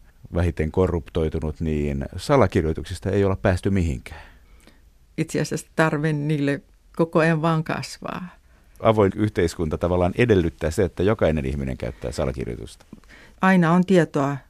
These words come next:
Speaker 2: jonka ei edes kuulu olla vapaasti saatavana, vaan kuuluu vaan tiettyjen henkilöiden ja toimijoiden tietoon. Ja sen toteuttamiseksi tarvitaan salakirjoituksia. Aikaisemmin lähetettiin tietoa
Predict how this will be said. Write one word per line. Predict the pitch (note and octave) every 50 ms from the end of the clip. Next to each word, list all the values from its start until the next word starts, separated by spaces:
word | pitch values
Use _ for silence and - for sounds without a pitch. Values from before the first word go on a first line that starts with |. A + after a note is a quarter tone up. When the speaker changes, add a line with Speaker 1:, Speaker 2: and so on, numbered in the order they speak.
| _ -
Speaker 2:
jonka | E3 E3 D#3+ D3 C#3+ - D#3 -
ei | G3 G#3+ G3+ - - -
edes | D#3+ F3+ -
kuulu | - - C#4 B3+ F#3+ D3 -
olla | - - - -
vapaasti | - - - - - - - -
saatavana, | - - - - - - - - - - C#3 -
vaan | D#3 - - - D#3 E3 G#3+ - _ _ _ _ - - - _ _
kuuluu | - F#3 E3+ D#3+ E3 E3+
vaan | F#3 F#3 G3 G3+
tiettyjen | A3 G3+ D#3 - - - D#3+ D#3
henkilöiden | D#3 E3 D#3+ D#3 - D3+ D3 D3 C#3+ - C#3+ C3+
ja | B2+ B2
toimijoiden | - D3 C3+ C3 C3+ C#3+ - F#2+ - - C3+ D3 D3 -
tietoon. | - B2 - - - - - - - - D#3+ - _ _ _ _ _ _ -
Ja | E3 D3 C3+ - -
sen | - D#3+ - G#3 F#3 E3
toteuttamiseksi | E3 F3 F3+ F#3+ F3 E3 - D3 D3+ D3+ D3 D3 C#3+ - - - - - _ -
tarvitaan | - D3 C#3 C3+ C#3 C#3 - - - - - D3+ _ - - - C#3+
salakirjoituksia. | C#3+ - C#3+ C3+ B2+ - - - B2+ - - - - - - - - - _ _ - - - - - - -
Aikaisemmin | - F3+ F3 - G3 F#3+ F#3 F3+ F3+ F3 E3+ - - _ _ - _ _ - - -
lähetettiin | E3+ E3 E3 E3 E3 F3 E3 - G3 F#3+ F3+
tietoa | E3+ F3 E3 E3 - E3 D#3 D3+